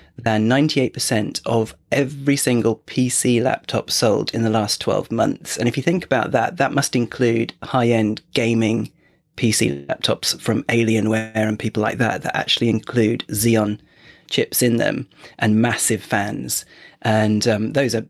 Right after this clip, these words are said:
you know, hardly laptops at all. They're, you know, enormous things. So, you know, and, and I, it,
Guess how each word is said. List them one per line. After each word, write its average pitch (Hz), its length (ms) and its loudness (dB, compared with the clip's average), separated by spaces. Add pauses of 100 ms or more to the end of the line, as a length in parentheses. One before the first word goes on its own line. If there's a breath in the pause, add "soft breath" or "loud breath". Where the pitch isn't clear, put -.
you 127 120 -2
know, 98 80 -2
hardly 110 320 -2
laptops - 440 -4
at - 140 -4
all. 113 220 4
They're, 107 360 -2
you 117 140 -2
know, 107 180 -2 (140)
enormous 123 640 2
things. 104 540 -4 (340 loud breath)
So, 120 540 2 (560 soft breath)
you 147 100 2
know, 117 200 2 (360)
and, 127 280 2
and 113 160 2
I, 123 100 0
it, - 200 0